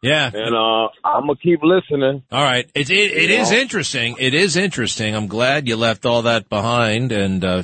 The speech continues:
Speaker 1: you've been out twenty-one. Hey, when I asked you, you know, di-, are, are you committing any, did you leave that all behind? You just said, "Well, I've been out twenty-one years." I mean, you don't do anything wrong anymore, right?
Speaker 2: Yeah. No, I don't, but I still got criminal-minded friends, sir,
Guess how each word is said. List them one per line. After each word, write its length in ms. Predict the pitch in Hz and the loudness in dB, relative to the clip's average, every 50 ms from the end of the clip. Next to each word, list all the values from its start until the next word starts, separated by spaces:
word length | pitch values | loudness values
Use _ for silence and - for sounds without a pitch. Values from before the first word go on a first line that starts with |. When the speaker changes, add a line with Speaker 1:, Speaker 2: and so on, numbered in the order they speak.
| - _ | -6 _
Speaker 1:
you've 140 | - 98 85 | -6 -4 -2
been 120 | 107 104 | 0 0
out 220 | 107 110 110 - _ | 0 0 -2 -4 _
twenty-one. 460 | - 110 113 113 107 101 104 101 98 - - - - - | -6 -4 -2 -2 0 0 -2 -2 -4 -6 -12 -16 -8 -2
Hey, 140 | - 160 143 | -2 -2 0
when 140 | 120 135 131 | 0 -2 -2
I 100 | 131 135 | 0 0
asked 280 | 151 175 185 175 - | 2 0 0 -2 -2
you, 180 | 147 127 117 120 - _ _ _ | -2 -2 -2 -4 -6 _ _ _
you 100 | - 123 | -6 -4
know, 220 | 117 110 107 104 - _ _ | -4 -4 -6 -6 -8 _ _
di-, 200 | 104 131 123 - _ | -10 -10 -10 -10 _
are, 100 | - 120 120 120 | -8 -8 -6 -2
are 60 | 117 120 | -2 -2
you 120 | 120 107 | -2 -2
committing 520 | - - 139 131 131 131 127 127 123 120 | -2 -2 0 0 0 0 0 0 -2 0
any, 240 | 120 117 113 110 107 - _ | 0 0 0 -2 -4 -8 _
did 260 | 101 113 117 104 90 | -6 -6 -6 -4 -2
you 80 | 110 117 | -4 -2
leave 200 | 107 127 131 117 | 0 0 2 2
that 120 | 123 120 113 | 2 2 2
all 100 | 117 110 | 2 0
behind? 440 | 180 104 98 123 120 113 104 98 98 | 0 0 0 0 0 0 0 0 -2
You 60 | 98 | 0
just 160 | 98 120 110 | 0 0 2
said, 100 | - 120 | 2 2
"Well, 120 | 107 107 107 | 2 2 2
I've 100 | 107 104 | 2 0
been 120 | 92 110 120 | 0 0 0
out 180 | 120 117 107 - | 0 -2 -2 -4
twenty-one 460 | - 120 113 107 104 98 95 95 95 | -4 -4 -2 -2 -2 -2 -2 -2 0
years." 380 | 101 98 90 76 58 - - - - - _ _ _ _ _ _ _ _ _ _ _ _ - | 0 -2 -2 -4 -4 -6 -8 -8 -10 -18 _ _ _ _ _ _ _ _ _ _ _ _ -4
I 40 | |
mean, 180 | 95 98 98 95 | -2 0 0 2
you 100 | 101 113 | 2 2
don't 220 | 135 147 135 117 | 2 2 0 0
do 200 | - 143 143 143 | 0 0 0 2
anything 340 | 139 131 110 - 123 110 107 | 0 -2 -2 -4 -6 -4 -2
wrong 320 | 113 123 127 123 120 107 98 | -2 0 0 0 0 -2 -4
anymore, 280 | 85 82 82 80 - - | -6 -6 -4 -4 -2 0
right? 260 | - 165 - 381 427 - 508 - _ _ | 0 2 2 2 2 0 -2 -4 _ _
Speaker 2:
Yeah. 80 | - - - _ _ _ _ _ _ _ _ _ _ _ | -20 -20 -20 _ _ _ _ _ _ _ _ _ _ _
No, 200 | - 160 196 202 | 0 0 2 2
I 140 | 208 202 190 175 | 2 0 -2 -2
don't, 360 | 151 208 226 226 202 156 139 | -2 -2 0 0 0 0 0
but 160 | 156 165 160 | 0 0 0
I 120 | 175 190 185 - - | 0 -2 -2 -6 -2
still 260 | - 214 214 214 202 | 0 2 2 2 2
got 280 | 175 180 190 185 175 - _ - | 2 2 0 0 0 -4 _ -2
criminal-minded 920 | - - 214 202 202 190 190 185 180 175 180 180 185 190 180 160 160 156 - _ - | 0 0 2 2 2 2 2 2 2 0 0 0 0 0 0 0 -2 -4 -4 _ -2
friends, 380 | 196 240 269 262 165 107 - - | 0 0 2 2 0 -2 -6 -4
sir, 260 | - 98 98 101 117 | -2 -2 -2 -2 -4